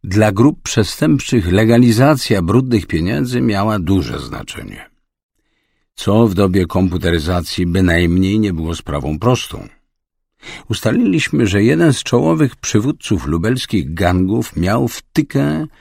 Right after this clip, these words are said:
wśród pracowników totalizatora sportowego, a potem Lotto w Warszawie, która pozyskiwała dla przestępców dane osób wygrywających duże sumy w grach losowych.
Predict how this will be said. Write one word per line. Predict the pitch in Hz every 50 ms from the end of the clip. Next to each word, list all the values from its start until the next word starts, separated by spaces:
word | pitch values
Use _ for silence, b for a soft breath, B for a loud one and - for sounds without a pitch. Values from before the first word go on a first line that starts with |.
| b b b
wśród | - - - 139 139 - -
pracowników | - 117 110 - 107 92 98 120 131 131 - 120 - -
totalizatora | - 110 - 113 113 120 110 104 117 113 110 - 139 127 98 71
sportowego, | - - - - - - - - 69 85 127 165 175 170
a | 151
potem | - - 143 156 151 165 165
Lotto | 160 156 143 120 - - - _ - - 53 50
w | 53 58 58 57
Warszawie, | - 73 64 - - - - 57 55 53 50 55 - - - _ B B B B B B B B
która | - - 139 151 151 139 117 117 -
pozyskiwała | 131 123 95 107 110 - - - 107 92 110 135 170 175 165 147
dla | 123 120 104
przestępców | - - 104 87 - - 135 151 156 143 - - 147 135 113 95 78 82
dane | 123 117 127 147 160 156 139 107
osób | - - 139 139 - - 139 123 110 95
wygrywających | 95 110 104 110 110 104 98 101 101 107 123 127 113 - 123 110 95
duże | 87 92 143 160 151 123 117 104
sumy | - - - 98 92 85 80 82 71 B B B B B B
w | - 95
grach | 82 90 78 76 76 73 - -
losowych. | 65 64 - - - 62 57 50 50 50 - _